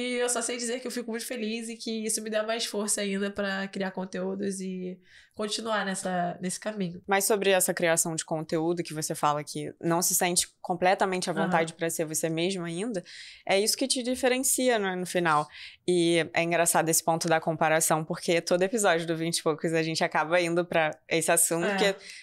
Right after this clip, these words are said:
Speaker 2: como todo mundo se compara. As pessoas mais incríveis, você maravilhosa vindo aqui,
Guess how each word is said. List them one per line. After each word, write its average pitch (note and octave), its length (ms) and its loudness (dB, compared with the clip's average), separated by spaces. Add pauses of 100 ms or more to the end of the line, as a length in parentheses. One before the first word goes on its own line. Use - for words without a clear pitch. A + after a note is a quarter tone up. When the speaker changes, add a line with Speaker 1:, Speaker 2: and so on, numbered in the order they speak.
Speaker 2:
como A3 260 0
todo A#3+ 320 2
mundo G#3+ 240 0
se G3 140 0
compara. F3 500 2
As D#3 140 -2
pessoas F3+ 380 2
mais F3 320 2
incríveis, F#3 420 0
você F3 300 0
maravilhosa F3 680 2
vindo F3 240 0
aqui, F#3 380 -2